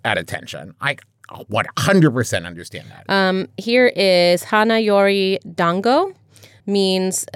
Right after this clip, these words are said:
Speaker 2: dumplings over flowers. It means to value substance over aesthetic appeal.
Speaker 1: Yes, yes, yes. We see this on Great British Bake Off all the time.
Speaker 2: Indeed.
Speaker 1: Style over substance.
Speaker 2: Right.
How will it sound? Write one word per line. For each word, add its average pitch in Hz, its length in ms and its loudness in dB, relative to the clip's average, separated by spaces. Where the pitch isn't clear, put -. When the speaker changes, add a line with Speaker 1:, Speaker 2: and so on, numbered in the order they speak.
Speaker 2:
dumplings 233 680 2
over 190 360 2
flowers. - 800 -4
It 185 160 -4
means 190 360 -4
to 190 100 -4
value 180 560 -2
substance 240 720 -4
over 175 380 -2
aesthetic 165 600 -6
appeal. - 440 -6
Speaker 1:
Yes, 101 320 -2
yes, 101 280 -2
yes. 123 600 2
We 101 160 -8
see 117 220 -4
this 113 400 -2
on 120 200 0
Great 120 240 0
British 131 240 2
Bake 160 300 2
Off 156 160 4
all 147 140 6
the 143 80 2
time. 196 420 4
Speaker 2:
Indeed. 311 880 4
Speaker 1:
Style 139 380 4
over 143 140 2
substance. 170 800 -2
Speaker 2:
Right. 190 340 2